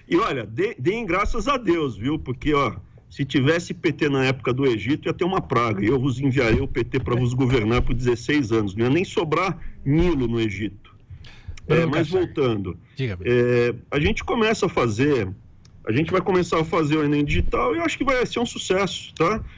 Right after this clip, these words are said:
Speaker 1: Tem uma preocupação que a gente tem que fazer par e passo também com a, com a, com a conexão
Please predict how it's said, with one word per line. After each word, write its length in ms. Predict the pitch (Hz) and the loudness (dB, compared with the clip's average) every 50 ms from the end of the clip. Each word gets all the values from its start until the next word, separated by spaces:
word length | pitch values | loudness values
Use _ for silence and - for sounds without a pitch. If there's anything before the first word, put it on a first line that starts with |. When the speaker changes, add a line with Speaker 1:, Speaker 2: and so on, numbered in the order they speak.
| - - - - | -20 -20 -12 -4
Speaker 1:
Tem 140 | - 233 254 | 0 2 2
uma 180 | 285 302 277 | 2 2 0
preocupação 800 | 254 - 226 196 - - 170 - 170 151 131 - - 208 208 190 | -2 0 -2 -2 -2 -4 -8 -4 -4 -4 -4 -2 -2 0 0 0
que 100 | 175 180 | -2 -2
a 60 | 175 156 | -2 -4
gente 180 | 185 196 - | -4 -4 -4
tem 140 | - 190 185 | -4 -4 -4
que 60 | 185 | -2
fazer 240 | - 226 151 151 156 | 0 0 2 2 0
par 240 | - - 185 180 165 | 0 0 0 0 0
e 40 | 131 | 0
passo 480 | - - 180 180 170 139 - - - - - - - - _ - - | 0 0 0 0 0 -2 -6 -10 -18 -20 -20 -20 -20 -20 _ -4 0
também 240 | 170 147 156 175 180 | 2 4 4 4 2
com 140 | 180 - | 2 0
a, 160 | 180 170 139 - | 0 0 0 -4
com 180 | - - 165 | -4 -2 0
a, 220 | 156 147 131 123 107 | 2 2 2 0 -2
com 160 | - - 147 | -2 -2 -4
a 40 | 139 | -4
conexão 840 | - - - 208 202 208 202 202 - - - - 190 190 170 117 | -2 0 0 0 2 0 -2 -2 -4 -6 -2 0 2 2 2 0